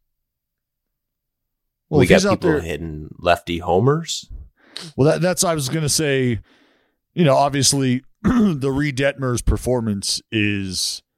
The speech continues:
Speaker 1: the lead topic there, but it's crazy because it's almost not the lead topic when you're talking about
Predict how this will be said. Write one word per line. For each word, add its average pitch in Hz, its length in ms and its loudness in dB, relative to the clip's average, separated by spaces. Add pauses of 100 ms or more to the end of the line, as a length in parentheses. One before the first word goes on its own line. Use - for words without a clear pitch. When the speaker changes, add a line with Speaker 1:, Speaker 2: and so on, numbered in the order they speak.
(720)
Speaker 1:
the 120 200 4
lead 117 300 0
topic 110 440 -2
there, 78 260 -16 (280)
but 117 240 2
it's 110 180 0
crazy 131 380 -2
because 107 380 -2
it's 107 220 -4
almost 117 800 0
not 107 720 -2
the 110 240 0
lead 104 300 -6
topic 117 580 -4 (520)
when 113 180 2
you're 107 80 0
talking 120 460 2
about 98 420 -4